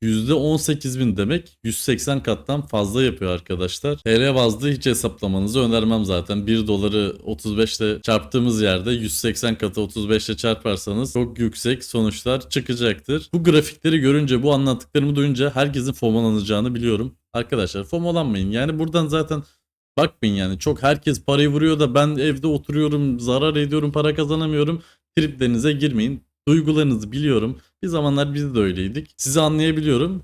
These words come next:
fomolanmayın. Yani kazananlar illaki olacaktır ama İnanın ki buraya para yatıranların da çok büyük kısmı para kaybedecek. Zaten borsa öyle bir yer değil arkadaşlar. Bazı, çoğu insan para kaybedecek ki çok küçük bir kısım para kazanabilsin. Herkesin para kazandığı bir yer değildir borsa.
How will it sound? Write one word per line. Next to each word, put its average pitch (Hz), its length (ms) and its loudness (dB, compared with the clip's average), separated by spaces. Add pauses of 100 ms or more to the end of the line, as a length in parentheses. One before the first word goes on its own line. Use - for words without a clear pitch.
fomolanmayın. 170 680 2
Yani 147 360 -6 (140)
kazananlar 156 600 2
illaki 135 560 0
olacaktır 92 540 -4
ama 139 280 0 (360)
İnanın 139 360 2
ki - 400 -4
buraya 139 280 4
para 131 200 2
yatıranların 113 640 2
da 113 140 0
çok - 260 -6
büyük 101 200 -4
kısmı - 380 -8
para 117 240 -2
kaybedecek. 92 720 -2
Zaten 143 340 2
borsa 147 300 2
öyle 127 280 2
bir 135 40 4
yer 139 180 4
değil 120 180 2
arkadaşlar. 98 520 -4 (160)
Bazı, 139 500 2 (140)
çoğu 156 280 2
insan 143 360 0
para 131 240 0
kaybedecek 147 560 0
ki 180 220 2
çok 156 240 -4
küçük 135 280 -6
bir 113 80 -4
kısım 147 280 -4
para 117 240 2
kazanabilsin. 113 880 0
Herkesin 143 440 2
para 135 260 0
kazandığı 104 460 0
bir 101 60 0
yer 123 300 0
değildir 113 360 0
borsa. 92 400 -4